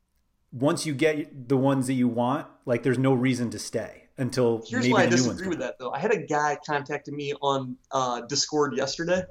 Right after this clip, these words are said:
Speaker 2: and he's like, "Hey, I'm interested in buying Kamish," which, okay, cool, let's do a deal. And I looked at his gallery, and he had, I think, four Ronaldos, and that was it. <laughs>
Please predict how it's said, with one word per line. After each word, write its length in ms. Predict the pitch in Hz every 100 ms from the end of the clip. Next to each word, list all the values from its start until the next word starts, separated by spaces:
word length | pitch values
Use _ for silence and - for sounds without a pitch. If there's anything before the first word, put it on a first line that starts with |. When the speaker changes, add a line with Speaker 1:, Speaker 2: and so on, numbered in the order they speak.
| - _ _ _ _ _ 156
Speaker 2:
and 240 | 151 143
he's 200 | 147 151
like, 140 | 156 143
"Hey, 220 | 196 175
I'm 140 | 151
interested 440 | 160 156 151 - 147
in 80 | 135
buying 260 | 135 131
Kamish," 500 | 131 131 131 - - _ _ _ -
which, 360 | 135 127 - - _ -
okay, 400 | 156 135 147 143 - -
cool, 420 | - 156 143 151 -
let's 280 | 139 135
do 120 | 123 147
a 40 |
deal. 380 | 143 131 135 - -
And 80 |
I 120 | 151 143
looked 180 | 175 -
at 80 |
his 140 | 156 156
gallery, 500 | 135 139 202 139 139 - - - - -
and 100 | 165
he 140 | 240
had, 300 | 262 220 - - -
I 60 |
think, 280 | - 277 277
four 240 | - 156 165
Ronaldos, 520 | 165 156 208 117 127
and 80 | 139
that 80 | 165
was 120 | 156
it. 180 | 147 -
<laughs> 180 | -